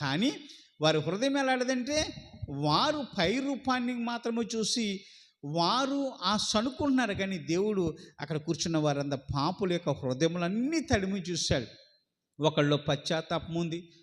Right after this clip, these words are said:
ఒకళ్ళు తన పాపాన్ని ఒప్పుకుంటున్నాడు, ఇక పాపము చేయకూడదని ఒకడు తీర్మానించుకుంటున్నాడు, ఒకడు అనుకుంటున్నాడు ఇది యేసు ప్రభుని వెంబడించాలని వేరొకడు తీర్మానించుకున్నాడు.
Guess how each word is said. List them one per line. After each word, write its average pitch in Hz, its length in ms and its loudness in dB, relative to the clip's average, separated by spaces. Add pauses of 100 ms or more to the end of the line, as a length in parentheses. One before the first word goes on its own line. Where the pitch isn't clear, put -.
(140)
ఒకళ్ళు 147 220 0
తన 143 160 2
పాపాన్ని 160 540 0
ఒప్పుకుంటున్నాడు, 175 720 2 (280)
ఇక 165 140 2
పాపము 196 520 2 (120)
చేయకూడదని 180 440 0
ఒకడు 127 320 0
తీర్మానించుకుంటున్నాడు, 185 920 -2 (300)
ఒకడు 170 240 6
అనుకుంటున్నాడు 254 460 0
ఇది 180 140 -2
యేసు 220 320 4
ప్రభుని 220 380 2
వెంబడించాలని 214 760 0
వేరొకడు 202 460 0
తీర్మానించుకున్నాడు. 214 880 -2